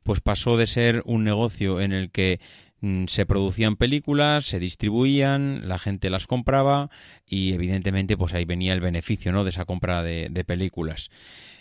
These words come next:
Eh, también, por supuesto, pues, eh, a través de la televisión, todos recordamos el mundo de la, de la pornografía en,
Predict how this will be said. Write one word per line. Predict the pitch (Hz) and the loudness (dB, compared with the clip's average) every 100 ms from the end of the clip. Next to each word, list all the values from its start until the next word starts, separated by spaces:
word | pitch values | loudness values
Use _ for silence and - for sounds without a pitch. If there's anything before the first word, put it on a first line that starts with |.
| _ _ | _ _
Eh, | - 104 98 95 _ _ - | -6 -4 -4 -8 _ _ 0
también, | 101 95 98 101 | 2 2 2 2
por | 98 | 2
supuesto, | 95 107 151 143 - 160 | 0 2 2 4 4 4
pues, | 135 95 92 | 2 -2 0
eh, | 87 | -2
a | 85 | -2
través | 90 87 90 | -2 -2 0
de | 90 | 0
la | 90 | -2
televisión, | 90 90 92 139 135 131 | 0 -2 -2 2 2 2
todos | 113 104 | 2 0
recordamos | 98 95 98 101 104 107 110 - | 0 0 0 2 2 2 2 0
el | 95 87 | -4 -2
mundo | 95 98 95 | -2 0 0
de | 95 | 2
la, | 92 90 90 87 | 2 2 0 0
de | 87 | -2
la | 90 | -2
pornografía | 90 87 85 82 98 98 95 92 90 | -2 -2 -4 -4 0 2 2 2 2
en, | 90 90 | 0 -4